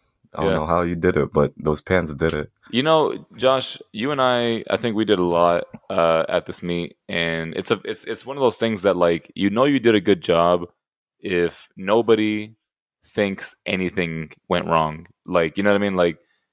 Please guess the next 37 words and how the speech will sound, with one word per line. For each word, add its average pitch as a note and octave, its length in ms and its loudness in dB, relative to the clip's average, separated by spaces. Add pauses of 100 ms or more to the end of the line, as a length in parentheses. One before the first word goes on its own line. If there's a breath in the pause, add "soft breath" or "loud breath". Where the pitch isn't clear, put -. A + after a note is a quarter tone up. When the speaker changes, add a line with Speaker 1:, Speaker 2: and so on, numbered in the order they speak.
(120)
Speaker 2:
it, A2+ 160 -2
you B2 160 0
don't, C#3+ 280 2
you B2+ 100 0
don't C#3 240 2
do B2 160 2
this A2 140 2
for, - 100 -6
like, F2 260 0
oh, F#2+ 220 2
the F2 100 -4
thanks F2+ 600 -4
or, E2 80 -4
like, D#2+ 240 -4
the, - 160 -6
"Oh, A2+ 240 2
hey G#2 180 -2
guys, G2+ 380 -4
thank G#2 240 -6
you G#2 40 -10
so G2 160 -4
much." G2+ 300 -2
Like, G2 160 2
you G#2 80 2
do A#2 280 6
it A2 120 2
because, G2 340 -2
like, F2+ 280 2 (400)
you C#3 120 2
want E3 180 2
the E3 40 0
lifters B2+ 640 2 (440)
to G#2+ 100 -2
have G#2+ 160 0
a G2+ 80 -2
good F#2 240 0
meet, F2+ 380 -4